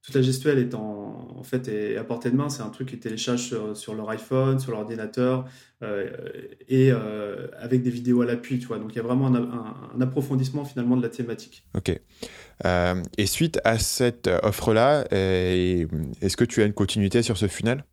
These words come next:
Speaker 1: Alors, euh, oui et non. C'est-à-dire que dans la,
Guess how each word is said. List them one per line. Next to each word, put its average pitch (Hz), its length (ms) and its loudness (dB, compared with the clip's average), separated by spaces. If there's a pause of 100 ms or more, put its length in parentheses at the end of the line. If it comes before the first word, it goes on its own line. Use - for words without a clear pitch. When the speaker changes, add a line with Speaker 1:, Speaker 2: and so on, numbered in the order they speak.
(140)
Speaker 1:
Alors, 147 540 2
euh, 120 880 2 (240)
oui 165 380 4
et 160 80 2
non. 143 320 0
C'est-à-dire 139 440 2
que 139 120 -2
dans 139 180 4
la, 117 500 2